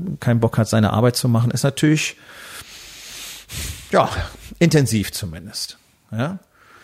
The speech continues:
Ähm, und dieses Bewusstsein hat so gut wie kein Arbeitnehmer. Die denken da auch nicht selber dran, dass sie eine Verantwortung tragen, nicht bloß für sich selbst, für ihre Familie, die sie ja schon nicht wahrnehmen in aller Regel, sondern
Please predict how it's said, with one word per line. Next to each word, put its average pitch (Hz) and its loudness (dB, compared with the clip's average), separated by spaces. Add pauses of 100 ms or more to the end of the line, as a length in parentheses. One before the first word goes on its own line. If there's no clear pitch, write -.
(320)
Ähm, 113 0 (160)
und 120 0
dieses 127 0
Bewusstsein 131 4
hat 185 0
so 233 2
gut 165 4
wie 127 4
kein 110 2
Arbeitnehmer. 98 -4
Die 110 0
denken 202 0
da 185 2
auch 120 0
nicht 123 0
selber 117 2
dran, 107 0
dass 107 -2
sie 123 4
eine 123 4
Verantwortung 120 0
tragen, 113 -2
nicht 120 -2
bloß 120 -2
für 110 -2
sich 104 -4
selbst, 135 -4
für - -2
ihre 113 -2
Familie, 110 2
die 117 2
sie 110 4
ja 107 4
schon 107 2
nicht 104 2
wahrnehmen 110 2
in 113 -2
aller 110 0
Regel, 120 -2 (640)
sondern 127 4